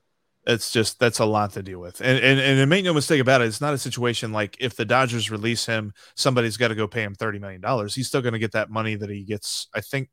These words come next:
I think that they ruled he still gets the money from that contract. So it's not as if he's going to have to get thirty million dollars, but still, like, it, it, it would just be such a distraction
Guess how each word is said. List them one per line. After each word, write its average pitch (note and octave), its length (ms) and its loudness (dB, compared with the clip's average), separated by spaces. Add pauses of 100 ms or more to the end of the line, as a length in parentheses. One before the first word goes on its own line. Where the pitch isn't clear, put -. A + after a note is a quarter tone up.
(120)
I A#2+ 80 -2
think C#3+ 240 -6
that A#2 160 -6
they G#2 120 -2
ruled G#2 300 -2
he G#2+ 120 -6
still A#2+ 180 -4
gets A2 160 -4
the G#2 100 -8
money G#2 360 -6
from G#2 240 -4
that G2+ 200 -10
contract. G#2 600 -6 (420)
So A2+ 680 4
it's A#2+ 200 -6
not C3 140 0
as A#2 120 -4
if A2 120 -4
he's G#2+ 180 -8
going A2 260 -6
to G2+ 60 -4
have A2 240 -2
to A2 80 -8
get G#2+ 160 -8
thirty A2 220 -4
million G2 240 -12
dollars, A2 400 0
but G#2+ 140 -10
still, D#3+ 360 0
like, G#2 220 -6 (1080)
it, - 200 -12
it, G#2+ 420 -6
it D3 60 -2
would C#3+ 120 -2
just G3 200 -4
be D3+ 480 0
such - 580 -2
a D#3+ 60 2
distraction G2+ 680 -4